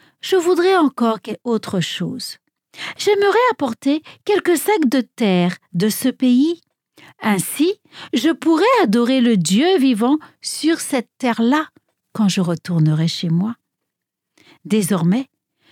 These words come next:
je n'adorerai que lui et plus jamais les autres dieux.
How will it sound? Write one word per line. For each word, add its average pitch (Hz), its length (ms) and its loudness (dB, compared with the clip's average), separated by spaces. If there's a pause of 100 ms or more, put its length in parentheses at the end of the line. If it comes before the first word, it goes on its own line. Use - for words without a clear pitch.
(180)
je 247 120 0
n'adorerai 226 800 0 (400)
que 392 180 2
lui 190 320 2 (340)
et 254 140 0
plus 294 480 2
jamais 170 480 0 (180)
les 175 380 0
autres 180 360 0
dieux. 143 360 -6